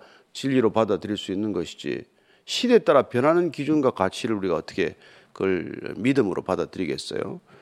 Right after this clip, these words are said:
그래서 오늘 지금 이 전도자는 결국은 우리가 하나님을 기억하는 삶, 특별히 젊은 시절부터 창조주를 기억하는 삶이야말로,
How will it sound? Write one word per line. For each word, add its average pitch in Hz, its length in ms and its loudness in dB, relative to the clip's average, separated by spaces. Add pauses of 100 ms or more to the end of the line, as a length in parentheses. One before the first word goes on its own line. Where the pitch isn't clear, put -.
(140)
그래서 - 180 0
오늘 131 720 6
지금 120 320 0
이 113 220 2
전도자는 95 680 2 (400)
결국은 233 440 4
우리가 175 380 4 (280)
하나님을 226 640 4
기억하는 131 540 0
삶, 90 600 -2 (720)
특별히 185 280 2
젊은 262 320 6
시절부터 139 480 -2
창조주를 190 720 2
기억하는 156 480 0
삶이야말로, 120 1040 2